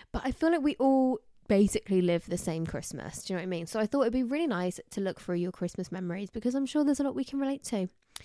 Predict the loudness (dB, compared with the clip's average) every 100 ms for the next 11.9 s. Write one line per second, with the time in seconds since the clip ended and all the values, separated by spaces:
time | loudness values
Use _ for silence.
0 | -20 -20 -10 -6 -2 -2 -4 _ _ _
1 | _ _ _ _ _ -20 -20 -20 _ _
2 | 2 4 4 2 -2 _ 0 6 10 10
3 | 10 0 0 6 8 6 6 6 8 6
4 | 2 2 2 0 -8 _ -6 0 2 2
5 | -2 _ -20 _ _ 0 2 4 2 0
6 | -4 -2 0 2 0 0 -2 -2 -4 -4
7 | -4 -2 -4 -6 -10 _ _ _ _ _
8 | _ _ _ _ -4 0 2 2 0 0
9 | -2 -2 -6 -8 -4 -4 -4 -6 0 2
10 | 2 0 -2 0 -4 -4 -2 -4 -6 -12
11 | -14 -8 -4 0 0 2 -2 -2